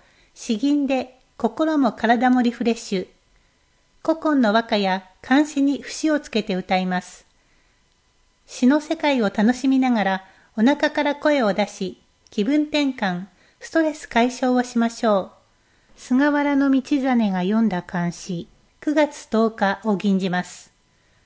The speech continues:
日時、七月二日土曜、午後二時から四時。指導、ハッピー詩吟国分寺。場所、元町公民館。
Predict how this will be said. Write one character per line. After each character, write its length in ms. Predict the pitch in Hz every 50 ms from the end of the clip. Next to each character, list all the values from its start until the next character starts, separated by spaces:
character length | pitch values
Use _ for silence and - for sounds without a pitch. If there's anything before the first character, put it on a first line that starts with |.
| _ _ _ _ _ _ _ _ _ _ _ _ _ _ _ _
日 280 | - 277 285 - 254 214
時、 300 | - 208 180 - - _
七 280 | - - - - 294 294
月 280 | 302 311 294 302 294 269
二 240 | - - - -
日 140 | - 262 254
土 100 | 247 247
曜、 440 | 240 247 254 240 220 196 175 - - -
午 140 | 294 302 -
後 100 | 254 226
二 140 | 247 277
時 100 | 247 285
か 140 | - - 220
ら 80 | 202 190
四 180 | 196 208 208
時。 240 | - 196 175 - - _ _ _ _ _ _ _ _ _ _ _ _ _ - - - -
指 60 | 247 220
導、 360 | 240 247 254 254 247 254 - _ _ _ _ _ _ _
ハ 140 | - 226
ッ 160 | 214 214 220 -
ピ 160 | 277 285 294
ー 40 | 285
詩 180 | 294 - 294
吟 260 | 285 262 226 202 175
国 340 | 170 - - 190 - - 220
分 240 | 190 208 202 196 180
寺。 220 | 170 185 180 - - _ _ _ _ _ _ _ _ _ _ _ _ -
場 140 | 202 208
所、 300 | 202 - - 214 214 214 - - _ _ _ -
元 220 | 208 208 214 294
町 260 | 285 302 302 294 -
公 220 | - - 277 277 269
民 260 | 277 277 262 247 254
館。 380 | - 190 180 175 175 190 202